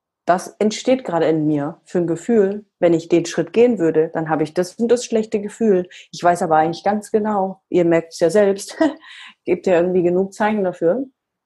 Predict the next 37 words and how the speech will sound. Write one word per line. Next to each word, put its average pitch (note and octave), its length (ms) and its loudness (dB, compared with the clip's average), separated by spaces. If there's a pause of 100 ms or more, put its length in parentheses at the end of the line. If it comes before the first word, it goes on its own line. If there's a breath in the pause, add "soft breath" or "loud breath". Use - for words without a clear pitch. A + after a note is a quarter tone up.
(600)
Ähm, F3 420 -4 (160)
ich D3+ 100 -14
muss F#3+ 200 -4
es F3+ 80 -8
einfach E3+ 340 -6
loswerden. G3+ 640 -2 (480)
Also F#3 180 2
ganz G3 300 2
oft, G3+ 200 2
ich E3 160 -2
will G3 120 2
damit F#3+ 280 2
nur F3+ 160 0
sagen, F3+ 300 0
ganz G3 260 0
oft - 320 -4
lösen F3 300 2
sich E3 200 -2
durch D#3+ 200 -2
solche E3+ 380 0
Gespräche A#3 840 -2 (920)
die F3 80 -2
Sachen F3 260 -2
in D3 120 -2
Luft G3 320 -4
auf. - 320 -10 (600)
Weil D#3+ 140 -6
wir F#3 160 -2
uns, C#4 240 0
da F#3 100 -4
sind F#3 140 -2
wir G#3 160 -2
wieder C#4 260 4
bei F3+ 140 0
der E3+ 120 0
gleichen D#3+ 320 -4
Geschichte. D#3 480 -12